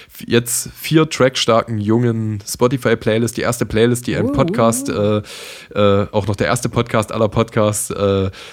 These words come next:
Speaker 1: so in die Welt schickt, äh, jemals erlebt hat.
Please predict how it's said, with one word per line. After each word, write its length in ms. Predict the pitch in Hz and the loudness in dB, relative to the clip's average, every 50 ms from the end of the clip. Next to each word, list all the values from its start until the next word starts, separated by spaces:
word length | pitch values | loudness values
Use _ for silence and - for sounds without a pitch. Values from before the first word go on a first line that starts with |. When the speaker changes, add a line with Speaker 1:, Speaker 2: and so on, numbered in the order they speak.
| - | -16
Speaker 1:
so 260 | - - 117 107 104 98 | -4 0 2 4 4 2
in 280 | - - 104 104 101 | 0 -4 -4 -4 -4
die 120 | - 101 95 | -4 0 2
Welt 220 | 107 113 117 - | 4 4 4 4
schickt, 300 | - 117 104 - - - | 2 0 0 -2 -6 -10
äh, 360 | - 92 98 98 95 95 95 | -6 -2 -2 0 0 0 -2
jemals 380 | 95 - 110 101 104 98 95 - | -2 0 0 0 2 0 -2 -2
erlebt 320 | - 85 95 113 120 - | -4 -2 -2 -2 0 0
hat. 200 | 120 117 120 - | 0 -2 -2 -4